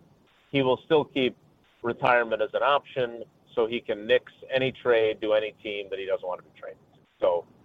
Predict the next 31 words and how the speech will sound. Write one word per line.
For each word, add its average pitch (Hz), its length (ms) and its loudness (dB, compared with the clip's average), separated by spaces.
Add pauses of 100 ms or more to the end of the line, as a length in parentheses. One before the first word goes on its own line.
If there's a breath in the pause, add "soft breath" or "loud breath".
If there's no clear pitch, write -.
(220)
just 98 180 -14
keep 120 160 2
that 113 160 8
in 113 80 2
mind. 92 320 0 (200)
That 135 220 6 (160)
said, 101 280 0 (580)
um, 98 300 4 (500)
the 117 80 -4
question 156 420 2
that 117 80 2
I 156 200 4
have 123 340 -2 (200)
is, 110 380 -6 (960)
will 131 160 6
he 131 160 0
go 143 540 6 (100)
to 135 60 -10
the 117 100 -8 (380)
team 135 320 -4
that 117 120 2
he 120 140 -8
believes 117 460 -8
has 107 200 2
the 110 60 -6
best 113 300 2
chance 107 320 0
to 107 60 -4
win 95 100 -6
a 90 100 -6 (260)
title, 98 480 2